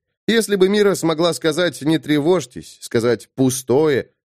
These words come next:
пошутить как-нибудь, Итан зарыдал бы от счастья. Но говорить было очень сложно. Слова путались с мыслями,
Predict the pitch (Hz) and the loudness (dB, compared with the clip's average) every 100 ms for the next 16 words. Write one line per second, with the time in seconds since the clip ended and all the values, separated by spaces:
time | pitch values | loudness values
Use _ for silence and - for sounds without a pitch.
0 | - - 143 127 151 - 147 - 123 101 | -2 -2 -2 -2 -4 -2 -4 -2 -4 -2
1 | 95 - - 180 180 160 139 160 156 160 | -6 -6 -4 -4 -2 -2 0 0 0 0
2 | 147 151 143 - 156 101 - - 78 _ | 0 0 -2 -2 -2 -2 -6 -8 -8 _
3 | _ _ - 175 135 147 156 165 123 143 | _ _ -2 -2 2 2 2 -2 -2 0
4 | 139 143 135 127 127 135 123 87 82 - | 2 2 0 -2 -4 -4 -2 -2 -6 -14
5 | _ _ - 165 185 185 190 185 165 139 | _ _ -2 0 2 0 -2 0 0 0
6 | - 160 190 - 147 123 92 | -2 0 0 0 -2 -2 -4